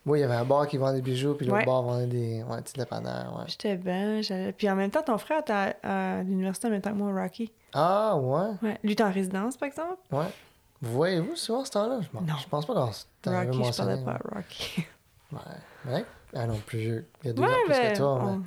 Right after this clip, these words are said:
Speaker 2: on se parlait pas plus que ça.
Speaker 1: Ouais.
Speaker 2: Lui, il avait sa gang. Moi, je, je, j'étais avec ma gang.
Speaker 1: Ouais. Mais non, c'était
Speaker 2: On avait-tu pas été à Stoneham ?
Speaker 1: Ouais, on avait été à Stoneham cet hiver, là.
Speaker 2: C'était le fun.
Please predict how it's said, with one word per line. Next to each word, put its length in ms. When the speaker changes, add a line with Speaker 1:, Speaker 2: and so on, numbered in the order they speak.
Speaker 2:
on 40
se 100
parlait 300
pas 140
plus 220
que 140
ça. 160
Speaker 1:
Ouais. 320
Speaker 2:
Lui, 140
il 60
avait 160
sa 180
gang. 240
Moi, 240
je, 240
je, 140
j'étais 220
avec 180
ma 120
gang. 220
Speaker 1:
Ouais. 380
Mais 180
non, 200
c'était 640
Speaker 2:
On 80
avait-tu 240
pas 60
été 140
à 60
Stoneham ? 720
Speaker 1:
Ouais, 440
on 40
avait 120
été 120
à 80
Stoneham 380
cet 180
hiver, 340
là. 200
Speaker 2:
C'était 300
le 60
fun. 680